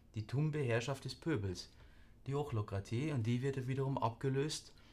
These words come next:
durch die gute Herrschaft des Einzelnen. Interessant ist der Rückschluss, den man zum Beispiel in Rom daraus gezogen hat. Der Rückschluss war der, dass man sagte,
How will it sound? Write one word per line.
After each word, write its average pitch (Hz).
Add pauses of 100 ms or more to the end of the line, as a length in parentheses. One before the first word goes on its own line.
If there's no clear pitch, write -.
(600)
durch 135
die 117
gute 131
Herrschaft 120
des -
Einzelnen. 98
Interessant 127
ist 131
der 120
Rückschluss, 117
den 107
man 107
zum 107
Beispiel 104
in 101
Rom 113
daraus 92
gezogen 87
hat. 78 (1080)
Der 107
Rückschluss 175
war 113
der, 110
dass 139
man 139
sagte, 135